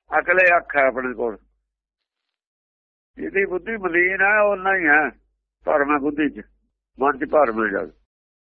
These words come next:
ਜਦ ਆਤਮਦਰਸ਼ੀ ਨਹੀਂ, ਆਤਮ ਗਿਆਨੀ, ਆਤਮਾ ਬਾਰੇ ਜਾਣਦਾ ਨਹੀਂ, ਆਪਣੇ ਬਾਰੇ ਨਹੀਂ ਜਾਣਦਾ ਮੈਂ ਕੀ ਹਾਂ, ਆਪਣੇ ਆਪ ਨੂੰ ਸਰੀਰ ਮੰਨਦਾ, ਅੰਦਰੋਂ ਓਨਾ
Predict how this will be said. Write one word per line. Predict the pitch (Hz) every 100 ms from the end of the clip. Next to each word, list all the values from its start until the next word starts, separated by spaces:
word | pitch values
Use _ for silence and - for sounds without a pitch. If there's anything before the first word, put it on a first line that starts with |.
| -
ਜਦ | 175 202
ਆਤਮਦਰਸ਼ੀ | 196 185 185 208 202 175 143 - 185
ਨਹੀਂ, | 180 185
ਆਤਮ | 180 180 190 180
ਗਿਆਨੀ, | 156 147 147 180 185
ਆਤਮਾ | 165 156 160 170
ਬਾਰੇ | 160 160 170
ਜਾਣਦਾ | 143 127 120 120 135
ਨਹੀਂ, | 127 127 110 117
ਆਪਣੇ | 120 165 175
ਬਾਰੇ | 175 175 175
ਨਹੀਂ | 170 160
ਜਾਣਦਾ | 151 143 143
ਮੈਂ | 139 135 123
ਕੀ | 123 123
ਹਾਂ, | 127
ਆਪਣੇ | 127 123 156 165
ਆਪ | 151
ਨੂੰ | 156 165
ਸਰੀਰ | 139 143 143
ਮੰਨਦਾ, | 139 139 151 156
ਅੰਦਰੋਂ | 143 151 151
ਓਨਾ | 156